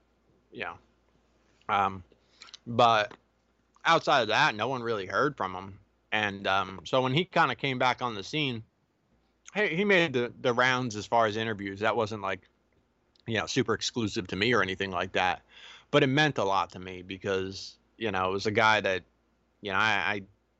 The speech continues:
couldn't imagine getting to sit and do an interview when so much time had passed where he didn't even, you know, pop up and say hi to anybody or anything. Um,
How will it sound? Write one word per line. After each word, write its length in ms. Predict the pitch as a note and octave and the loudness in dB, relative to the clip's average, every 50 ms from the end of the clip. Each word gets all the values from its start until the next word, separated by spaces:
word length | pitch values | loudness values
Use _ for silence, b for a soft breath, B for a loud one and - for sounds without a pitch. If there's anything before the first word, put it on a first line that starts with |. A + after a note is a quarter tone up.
| _ _ _ _ _ _ _ | _ _ _ _ _ _ _
couldn't 240 | - E3 D3+ C3 B2 | 2 2 2 2 0
imagine 600 | A#2 A#2+ B2 B2+ A#2+ G#2+ A2+ A2 G#2+ G#2+ G#2 G2+ | 0 2 2 2 2 0 -2 -6 -8 -10 -6 -2
getting 480 | A#2 A#2+ A2+ A#2 A2 G#2 G2+ F#2+ F2+ D#2 _ _ _ _ _ _ _ _ _ _ _ _ _ _ | 0 0 0 0 -2 -6 -10 -14 -16 -18 _ _ _ _ _ _ _ _ _ _ _ _ _ _
to 140 | - - C#3+ | -6 -6 -4
sit 220 | - - E3+ D#3 C#3+ | -2 0 0 0 0
and 80 | C3 | 0
do 140 | C3+ C#3+ C#3 | 0 0 2
an 80 | D3 F#3 | 2 2
interview 460 | G#3+ G#3+ F3+ C#3 B2 C3 C3 C3+ C3 | 4 4 4 2 2 0 0 0 0
when 360 | B2 C3 B2+ B2 A#2 A2+ A#2+ - _ _ B B B B B B B | 0 -2 -2 -4 -6 -8 -10 -14 _ _ B B B B B B B
so 180 | - - D#3 C#3+ | 0 2 2 2
much 220 | C3+ B2 - - | 2 0 -2 -2
time 240 | - B2+ A#2 A2+ A2 | -2 -2 0 0 -2
had 140 | G#2 G2 - | -4 -4 -2
passed 340 | A#2+ A#2 A2+ G#2+ G#2+ - | 0 0 0 0 -2 -6
where 100 | A2 G#2+ | -8 -8
he 120 | G2+ A#2+ A2+ | -6 -6 -4
didn't 160 | A2 G#2+ G2+ | -4 -4 -4
even, 320 | G2+ G2 G2 G2 F#2+ F2+ - _ - | -6 -6 -6 -8 -10 -12 -14 _ -10
you 120 | G2+ G2+ | -8 -6
know, 180 | F#2+ F2 E2+ F2 F2+ F#2+ - _ _ _ _ _ | -4 -6 -6 -8 -12 -18 -20 _ _ _ _ _
pop 280 | - B2 A2 G2+ - G2 | 2 4 4 4 4 2
up 160 | F#2+ F#2 - | 0 0 -2
and 120 | F#2+ G2 | -6 -8
say 140 | - G2 F#2+ | -6 -4 -2
hi 220 | F#2 G#2+ B2 B2+ A2+ | 2 2 2 2 2
to 100 | G2+ F2 | 0 -2
anybody 420 | E2+ F2+ E2+ F2+ F2 E2+ E2+ E2+ | -4 -8 -10 -10 -10 -10 -10 -10
or 80 | F2 E2+ | -12 -12
anything. 400 | F2 F2 F2 - F2 E2+ F#2+ F#2+ _ B B B B B B B B B B - | -14 -14 -14 -14 -14 -14 -16 -18 _ B B B B B B B B B B 0
Um, 520 | G2+ G2+ G2 G2 F#2+ F#2 F#2 F#2 F#2 F2+ | 2 4 4 4 4 2 -2 -6 -10 -12